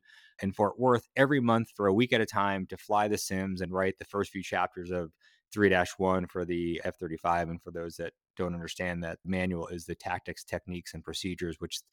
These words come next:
uh, the pilots will execute their missions with. But there's a, a lot of similarity with the F thirty-five and the Block fifty with, uh, regard to sort of the F thirty-five is always doing seed, kind of in quotes there, and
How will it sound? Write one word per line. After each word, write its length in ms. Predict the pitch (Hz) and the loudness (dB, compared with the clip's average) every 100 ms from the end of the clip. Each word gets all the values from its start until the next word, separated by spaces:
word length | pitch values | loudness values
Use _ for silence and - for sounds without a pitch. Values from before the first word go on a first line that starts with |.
| - - _ | -20 -20 _
uh, 240 | 87 85 82 | -2 0 0
the 140 | 85 | -4
pilots 440 | - 87 82 - | 0 0 0 -6
will 140 | 85 82 | -6 -6
execute 420 | 92 - 90 87 87 | -6 -10 -12 -14 -12
their 100 | 82 | -8
missions 440 | 82 113 131 92 - | -4 -4 -4 -8 -10
with. 180 | - - _ - - _ | -14 -14 _ -20 -20 _
But 80 | 123 | -4
there's 160 | 156 123 | -2 -2
a, 100 | - | -2
a 80 | 110 | 0
lot 300 | 127 151 165 | 4 4 4
of 100 | 143 | 0
similarity 600 | - 135 117 107 101 95 | -2 0 2 2 2 2
with 140 | 92 | 0
the 100 | 101 | 0
F 140 | 104 - | 0 0
thirty-five 640 | 104 98 - 92 92 87 - | -4 -2 0 0 0 -4 -2
and 180 | 113 117 | -2 0
the 60 | |
Block 280 | - 90 90 - | 0 2 0 2
fifty 460 | 95 - 87 87 - - - _ - | -2 0 -2 -2 -4 -20 -20 _ 2
with, 260 | 101 98 - | 4 4 4
uh, 240 | 101 95 | 6 8
regard 440 | 95 92 110 104 98 | 4 2 4 6 4
to 80 | |
sort 240 | 92 104 101 | 4 6 6
of 280 | 95 87 - _ | 6 4 -6 _
the 180 | 107 - _ _ | -2 -2 _ _
F 120 | 143 | -2
thirty-five 400 | 170 160 151 151 | 0 2 4 4
is 120 | 98 - _ | 2 0 _
always 520 | 123 143 135 139 117 | 4 6 6 4 4
doing 380 | - 120 117 104 | 4 4 6 2
seed, 500 | - 117 113 87 85 | 2 2 2 2 -2
kind 180 | 110 104 | -2 0
of 80 | 98 | 0
in 100 | 95 | -2
quotes 440 | - 110 123 - | 2 2 2 -2
there, 280 | 82 82 80 | -4 -2 -2
and 340 | 104 98 95 | 2 4 4